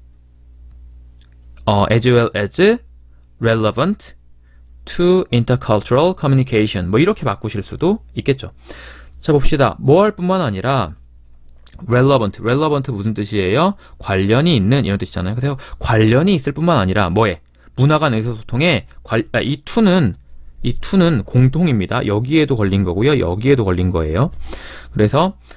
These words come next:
어, 문화 간 의사소통에 관련이 있을 뿐만 아니라 문화 간 의사소통에 significant, 중요하기도 하다. 그럼 내가 하고 싶은 말은 뭐다? 중요하다.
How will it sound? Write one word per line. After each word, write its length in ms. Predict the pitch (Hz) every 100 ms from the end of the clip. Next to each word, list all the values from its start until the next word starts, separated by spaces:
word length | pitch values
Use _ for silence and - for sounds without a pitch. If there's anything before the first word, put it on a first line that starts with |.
| -
어, 120 | - 113
문화 280 | 135 196
간 140 | 196 156
의사소통에 520 | 123 139 127 127 151
관련이 440 | - 107 110 185 202
있을 140 | 151
뿐만 240 | 139 135 131
아니라 480 | 90 90 151 202 - -
문화 220 | 110 117
간 160 | 135 131
의사소통에 720 | 113 120 101 - 113 185 202
significant, 760 | - 196 170 156 - 117 101 - - - -
중요하기도 960 | - 120 123 151 226 214 135 113 95 143
하다. 360 | 117 117 104 -
그럼 140 | 123
내가 180 | 95 104
하고 120 | 120
싶은 200 | 131 -
말은 160 | 113 107
뭐다? 400 | 82 110 180 - - - - - -
중요하다. 640 | - 101 104 92 - -